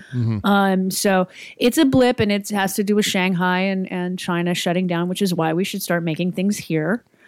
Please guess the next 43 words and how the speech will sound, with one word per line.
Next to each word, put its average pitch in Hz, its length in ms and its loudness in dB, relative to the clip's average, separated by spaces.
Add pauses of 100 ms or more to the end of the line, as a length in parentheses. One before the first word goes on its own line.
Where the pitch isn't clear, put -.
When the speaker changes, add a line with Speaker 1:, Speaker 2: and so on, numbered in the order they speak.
(320)
Speaker 1:
Yes. 175 340 0
Speaker 2:
Um, 160 540 0
Speaker 1:
Yeah. 110 200 -2 (100)
Speaker 2:
and 196 160 2
part 208 200 4
of 220 40 2
the 226 80 4
reason 220 300 4
that 202 240 2
the 196 100 0
Biden 190 300 0
administration 185 600 -2
wants 175 200 -2
to 180 80 -6
give, 170 160 -2
I 165 80 0
believe 170 320 -2
it's - 200 -8
a - 20 -6
half 196 300 -4
a 185 80 0
billion 190 400 2
dollars 185 480 0
to - 160 -6
U 175 180 0
S 170 180 -2
farmers 170 520 -2
for 165 160 -4
wheat 180 280 0
production 247 520 2
so 180 160 0
we 175 100 0
don't 170 240 0
have 170 240 -2
food 196 320 0
shortages 233 640 0
due 214 160 0
to 208 60 4
Speaker 1:
Mm-hmm. 202 80 0
Speaker 2:
the 202 60 0
Ukraine 185 520 0
war. 190 360 0 (140)
Speaker 1:
Yeah. 101 140 -2